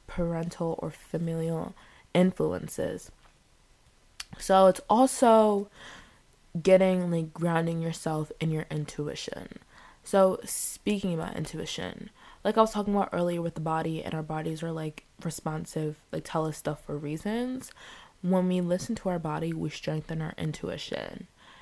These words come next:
And when we don't listen to our body, we're ignoring our intuition. And I say this because our bodies are completely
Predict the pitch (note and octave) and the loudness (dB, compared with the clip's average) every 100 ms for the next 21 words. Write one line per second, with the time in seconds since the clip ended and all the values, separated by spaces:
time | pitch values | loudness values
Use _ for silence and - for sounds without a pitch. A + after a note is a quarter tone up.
0 | - _ D#3 D#3+ D#3 - - - E3 D#3+ | -20 _ 4 4 2 -4 -12 -2 2 2
1 | D#3 D#3 D3+ G3 A3+ D3+ D#3 D3+ D3 C#3+ | 2 -2 4 4 4 -4 -6 -6 -4 -4
2 | C#3+ D#3 D3+ D3 D3+ D3+ D3+ D3 - D3+ | -6 -4 -4 -2 -2 -4 -4 -8 -8 -8
3 | - - - - - - - - _ - | -6 -8 -8 -12 -14 -16 -20 -20 _ -2
4 | F3+ F3+ F#3 D#4+ D4+ A#3+ - E3+ E3 D#3 | 4 4 4 2 2 0 -4 -4 -4 -4
5 | - D#3+ E3 F#3+ G#3 - - E3 D#3+ - | -6 -4 -4 -2 -4 -8 -6 -4 -4 -6
6 | - F3 - F#3 D#3 D3+ D3+ | -4 -2 -2 -2 -2 -4 -8